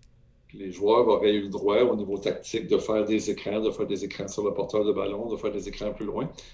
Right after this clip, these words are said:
ce qui aurait créé des contacts répétés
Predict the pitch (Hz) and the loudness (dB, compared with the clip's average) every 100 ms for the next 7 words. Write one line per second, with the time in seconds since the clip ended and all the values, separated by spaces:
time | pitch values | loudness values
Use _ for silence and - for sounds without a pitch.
0 | - - 127 120 117 113 113 110 123 135 | -8 2 4 4 -2 0 2 6 8 8
1 | 120 - - - - - - 120 - 113 | 6 0 -12 -20 -20 -20 -10 -8 -4 -6
2 | 101 123 123 - - _ _ _ - - | -2 0 0 -2 -14 _ _ _ -10 2
3 | 120 131 135 - - 131 131 | 4 6 4 4 4 4 2